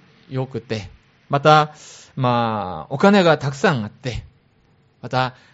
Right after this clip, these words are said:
大変なことがない上で、幸せな人生を過ごすことができるというふうに思います。これは一般的な考え方です。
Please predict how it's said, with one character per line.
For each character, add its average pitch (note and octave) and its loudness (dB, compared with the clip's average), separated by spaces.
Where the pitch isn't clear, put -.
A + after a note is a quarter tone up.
大 B2 -8
変 G3 0
な G3+ 4
こ G3 2
と G3 -4
が G3 2
な E3 6
い D#3 2
上 C#3 2
で、 F#3 6
幸 G3+ -2
せ G#3+ -8
な F#3 -4
人 G#3 -4
生 G3+ -2
を C3+ 2
過 - -6
ご F#3+ 0
す G3+ -8
こ F#3 -4
と E3 -6
が B2+ -2
で - -4
き A3 2
る C#4 -2
と G#3+ 2
い G3 6
う - 4
ふ D#3+ 2
う D3 0
に F#3+ -2
思 B2+ -2
い A2+ -4
ま F2 -12
す。 - -14
こ A3+ 6
れ A#3+ 12
は G3+ 8
一 F3 2
般 B3 4
的 B3 0
な G3+ 0
考 F3 2
え C#3+ 0
方 A2+ -12
で - -20
す。 - -20